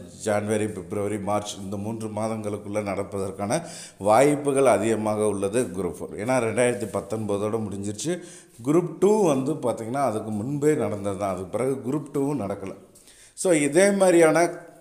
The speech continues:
தேர்வுகள்ல நம்ம ஒரு கான்செப்ட் எடுத்துக்கிட்டோம்னா, இப்ப நம்ம பி ஜி டி ஆர் பி தமிழ்ல நம்ம எடுத்துக்கிட்டோம்னா, உங்களுக்கு நைன்த்து முடிச்சு டென்த்து போயிட்டுருக்கோம், அடுத்து லெவன்த்து, டுவெல்த்து. இதுதான் பி ஜி டி ஆர் பியோட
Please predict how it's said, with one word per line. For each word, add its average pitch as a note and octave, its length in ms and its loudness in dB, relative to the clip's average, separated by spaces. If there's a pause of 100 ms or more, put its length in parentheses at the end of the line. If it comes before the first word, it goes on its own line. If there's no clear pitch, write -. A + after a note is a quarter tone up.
(340)
தேர்வுகள்ல C#3+ 760 6
நம்ம B2+ 240 0
ஒரு A#2+ 200 0
கான்செப்ட் C#3+ 640 0
எடுத்துக்கிட்டோம்னா, A2+ 840 -2 (300)
இப்ப B2+ 300 2
நம்ம B2+ 220 2
பி C#3+ 180 0
ஜி D3+ 140 0
டி C#3+ 220 4
ஆர் C3+ 180 6
பி C#3+ 80 -2
தமிழ்ல C3+ 520 0
நம்ம B2 200 0
எடுத்துக்கிட்டோம்னா, A#2 760 -2
உங்களுக்கு A#2 320 -2
நைன்த்து A#2+ 440 0
முடிச்சு A2+ 340 -4
டென்த்து A2+ 440 -4
போயிட்டுருக்கோம், A2 480 -2 (260)
அடுத்து A#2 280 0
லெவன்த்து, A#2 480 0
டுவெல்த்து. F#2+ 360 -4
இதுதான் D3+ 340 4
பி D#3 120 2
ஜி C#3+ 160 -4
டி C#3 180 0
ஆர் A#2 220 2
பியோட A#2+ 220 2